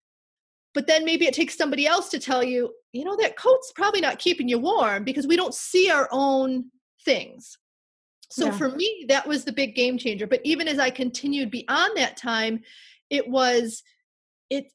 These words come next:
Speaker 1: it's a muscle, right? It's a muscle. Change is a muscle, and working it in the beginning, it's conscious effort and it's being mindful and it's kind of being able to rework those thoughts.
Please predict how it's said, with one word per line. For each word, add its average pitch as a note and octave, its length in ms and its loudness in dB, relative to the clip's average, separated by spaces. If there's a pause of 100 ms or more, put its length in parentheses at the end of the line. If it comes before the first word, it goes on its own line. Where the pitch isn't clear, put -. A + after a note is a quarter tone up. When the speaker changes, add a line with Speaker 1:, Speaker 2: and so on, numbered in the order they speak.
Speaker 1:
it's C#4 180 -4
a C#4 40 4
muscle, C4 440 0
right? G3+ 260 -2
It's C4 140 -4
a C4 40 -2
muscle. B3 420 -2
Change D#4 600 -2
is C#4 360 0
a B3+ 60 -4
muscle, B3+ 480 -4
and A3+ 260 -4
working C#4+ 400 -2
it G#3+ 120 -6
in A3+ 80 -4
the A#3+ 60 -4
beginning, D4 460 -4
it's - 220 -2
conscious B3+ 580 -4
effort G#3 360 -6
and A3+ 120 -4
it's A3+ 220 -12
being C4+ 300 0
mindful G#3 580 -2
and A3 120 -2
it's A3+ 200 -6 (600)
kind C#4 340 0
of C4 180 -2
being C4 220 -2
able C4 320 0
to B3+ 560 -2 (800)
rework C#4 640 4
those A3+ 300 2
thoughts. - 720 -6